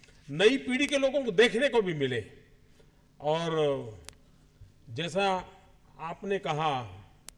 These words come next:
सर्व विनाश के सामने उन्होंने कहा कि आज इस event से मुझे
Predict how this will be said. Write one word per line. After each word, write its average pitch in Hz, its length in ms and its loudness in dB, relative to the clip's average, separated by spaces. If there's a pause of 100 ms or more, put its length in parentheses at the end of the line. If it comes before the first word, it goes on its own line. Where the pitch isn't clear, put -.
(600)
सर्व 175 320 -4
विनाश 170 440 -4
के 170 200 -6
सामने 151 760 -4 (320)
उन्होंने 165 300 -8
कहा 151 340 -10 (640)
कि 180 80 -12 (100)
आज 214 280 -2
इस 214 180 -6
event 202 400 4
से 202 160 0
मुझे 196 580 4